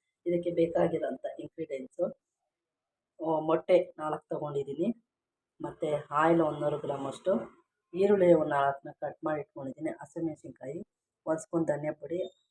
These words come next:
ಒಂದು ಅರ್ಧ ಸ್ಪೂನ್ ಗರಂ ಮಸಾಲ, ಹ್ಮ್, ಅರ್ಶಿನದ ಪುಡಿ,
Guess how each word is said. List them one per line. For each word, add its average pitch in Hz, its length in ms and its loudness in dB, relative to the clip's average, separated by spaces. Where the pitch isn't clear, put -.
ಒಂದು 151 160 2
ಅರ್ಧ 139 280 6
ಸ್ಪೂನ್ 143 300 -6
ಗರಂ 143 220 -6
ಮಸಾಲ, 139 340 -8
ಹ್ಮ್, 135 400 -6
ಅರ್ಶಿನದ 170 300 -2
ಪುಡಿ, 165 320 -4